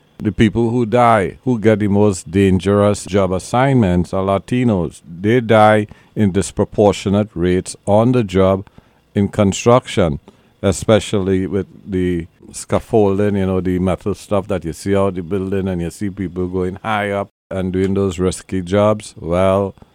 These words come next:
you're black, you're Latino, those are the jobs that you're assigned. Or it may have environmental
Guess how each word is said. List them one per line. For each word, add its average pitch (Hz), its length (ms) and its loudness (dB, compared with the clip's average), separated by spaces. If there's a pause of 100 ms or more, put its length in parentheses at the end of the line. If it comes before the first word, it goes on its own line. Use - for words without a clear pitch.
(340)
you're 87 100 -4
black, 107 420 2
you're 95 180 0
Latino, 98 840 4 (420)
those 95 240 2
are 101 100 0
the 90 120 -4
jobs 85 320 0
that 87 180 -2
you're 82 200 -2
assigned. 92 560 -2 (440)
Or 113 400 2 (600)
it 92 180 0
may 104 120 4
have 101 200 4
environmental 92 800 0